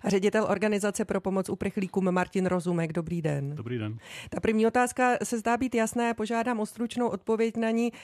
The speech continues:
Speaker 1: Pane Zahradile, myslíte si, že by měla být kapitánka Karola Raketeová spíš potrestaná za záchranu migrantů a vjezd do italského přístavu, nebe-, nebo že by si spíš zasloužila pochvalu, protože se snaží zachraňovat lidské životy?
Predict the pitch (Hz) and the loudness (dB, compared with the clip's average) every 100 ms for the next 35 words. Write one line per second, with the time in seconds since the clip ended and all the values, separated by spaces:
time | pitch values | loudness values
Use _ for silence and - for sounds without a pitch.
0 | - 208 214 220 226 226 233 240 214 - | -4 0 2 4 2 2 2 2 0 0
1 | 226 226 240 226 214 220 220 226 247 233 | 0 0 0 -2 -2 0 0 -2 -4 -4
2 | 214 214 202 214 220 240 240 214 214 226 | -4 -2 -2 -2 0 -2 -2 -2 0 0
3 | 220 220 220 220 226 226 262 - 190 196 | 0 -2 -2 0 0 -2 -6 -4 -2 0
4 | 190 202 196 190 196 196 190 - 196 190 | 0 0 2 2 0 0 -2 -2 -2 -2
5 | 185 190 185 185 190 190 185 175 185 196 | -2 0 -2 0 0 0 -2 -2 -2 -2
6 | 190 180 202 196 - 196 - 202 208 208 | -2 -2 -2 -4 -2 -6 -2 0 0 0
7 | 262 - 208 202 247 220 190 - 175 208 | -4 -2 -2 0 0 0 -2 -2 -4 -2
8 | 185 185 202 190 190 190 185 - 185 185 | 0 0 0 0 2 0 0 -2 0 0
9 | 180 - - - - 185 180 175 185 170 | -2 -12 -20 -4 -2 2 2 0 -2 -2
10 | 175 170 175 170 180 165 165 165 165 - | -2 0 -2 -2 -2 0 0 0 -2 -4
11 | 165 160 151 151 - 143 | -2 0 0 0 0 -2